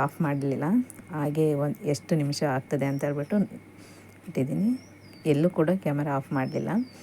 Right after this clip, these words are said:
ಹಾಗೆ ಹೈ ಫ್ಲೇಮಲ್ಲಿ ಇಟ್ಟಿದ್ದೀನಿ. ಎಷ್ಟು ನಿಮಿಷ ತೊಗೊಳ್ತದೆ ಅಂತ ಒಂದು ವಿಷಲಿಗೆ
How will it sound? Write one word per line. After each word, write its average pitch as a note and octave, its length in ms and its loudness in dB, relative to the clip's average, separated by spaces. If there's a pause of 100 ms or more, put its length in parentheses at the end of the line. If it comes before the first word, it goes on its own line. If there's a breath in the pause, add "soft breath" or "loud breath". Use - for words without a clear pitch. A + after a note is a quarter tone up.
(360 loud breath)
ಹಾಗೆ F#3+ 300 2 (1000)
ಹೈ D#3+ 120 6 (120)
ಫ್ಲೇಮಲ್ಲಿ E3 360 4
ಇಟ್ಟಿದ್ದೀನಿ. C#3 380 0 (2500 loud breath)
ಎಷ್ಟು - 280 -4
ನಿಮಿಷ D#3 220 0 (100)
ತೊಗೊಳ್ತದೆ D3 520 0
ಅಂತ C3+ 140 -4 (120)
ಒಂದು C#3 200 -2
ವಿಷಲಿಗೆ C#3+ 400 0